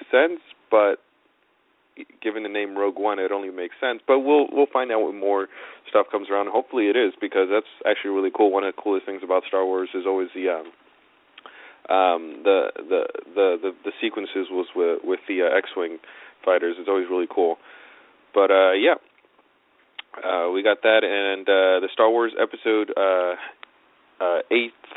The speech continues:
uh, release date will be May twenty-sixth, twenty seventeen. So that's,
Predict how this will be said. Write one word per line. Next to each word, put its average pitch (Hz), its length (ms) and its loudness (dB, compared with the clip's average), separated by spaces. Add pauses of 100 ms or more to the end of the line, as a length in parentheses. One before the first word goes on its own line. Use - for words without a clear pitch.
(240)
uh, 98 180 6
release 101 380 0
date 98 120 4
will 95 200 0
be 98 240 -4
May 104 320 0
twenty-sixth, 123 640 -2 (720)
twenty 104 280 2
seventeen. 101 600 -2 (1400)
So 92 560 4
that's, - 220 -6